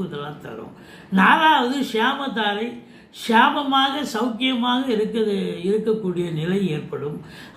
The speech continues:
அஞ்சு வந்து பார்த்தீங்கன்னு சொன்னா காரிய தடையை ஏற்படுத்தக்கூடியது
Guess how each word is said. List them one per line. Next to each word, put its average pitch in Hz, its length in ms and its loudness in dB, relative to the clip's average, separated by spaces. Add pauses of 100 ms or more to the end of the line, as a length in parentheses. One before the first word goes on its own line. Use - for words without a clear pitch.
(100)
அஞ்சு 311 400 4 (180)
வந்து 208 280 -2 (140)
பார்த்தீங்கன்னு 185 580 -4
சொன்னா 180 280 -8 (540)
காரிய 302 500 4 (140)
தடையை 277 460 -2 (100)
ஏற்படுத்தக்கூடியது 185 1200 -8